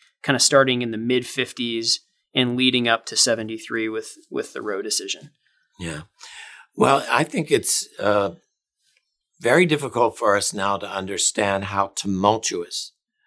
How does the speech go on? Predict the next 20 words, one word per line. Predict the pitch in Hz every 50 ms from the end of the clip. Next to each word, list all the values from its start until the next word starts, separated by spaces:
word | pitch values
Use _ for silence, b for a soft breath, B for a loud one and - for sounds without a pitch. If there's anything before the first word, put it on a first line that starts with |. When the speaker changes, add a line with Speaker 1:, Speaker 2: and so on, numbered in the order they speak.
| _ _ _ _ _ _ -
Speaker 2:
the | 214 95
nineteen | - 104 104 95 - - 87 90 92 92 87 85 - _ - 85 _ _ _ _ _
fifties | - - 110 104 - - 104 95 90 85 -
and | 90 85
sixties | - - 113 - - - - - 92 87 82 -
were | 95 98 98 98 95 92 87
from | - 101 95 87
a | 87 85
social | - - 95 90 87 - 95 -
standpoint. | - - - - 87 85 87 82 - - 87 87 73 - - _ _ _ B B B B B B B B B -
Uh, | - - 90 87
the | 87
sexual | 90 - 135 135 147 - 160 131 123 117
revolution, | 113 113 113 117 117 101 110 104 104 110 113 107 - - 110 101 98 90 80 -
I | 107 110 143
think, | 147 - 117 98 90 -
was | - 101 95 87 - 95
lit | 92 92 101 101 98 - - 80
by, | 78 101 98 95 95 95 92 92 92 - - _ _ _ _ _ _ _ _ _ _ - - -
uh, | 80 -